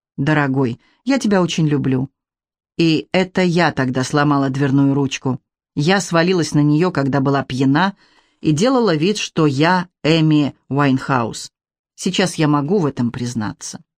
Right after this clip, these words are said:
Лондон, октябрь две тысячи десятого года. Конец книги. Июнь две тысячи семнадцатого года. Звукорежиссер Надежда Винокурова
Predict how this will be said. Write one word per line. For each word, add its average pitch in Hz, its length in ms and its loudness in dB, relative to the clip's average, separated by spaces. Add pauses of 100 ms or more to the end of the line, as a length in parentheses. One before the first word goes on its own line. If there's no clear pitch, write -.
(520)
Лондон, 240 720 2 (180)
октябрь 262 680 0 (100)
две 147 280 0
тысячи 202 440 -4
десятого 139 580 -4
года. 120 400 -8 (680)
Конец 240 440 2
книги. 127 440 0 (840)
Июнь 226 440 4
две 175 160 2
тысячи 214 360 -4
семнадцатого 156 680 -2
года. 131 380 -2 (320)
Звукорежиссер 202 800 0
Надежда 147 400 0
Винокурова 220 640 0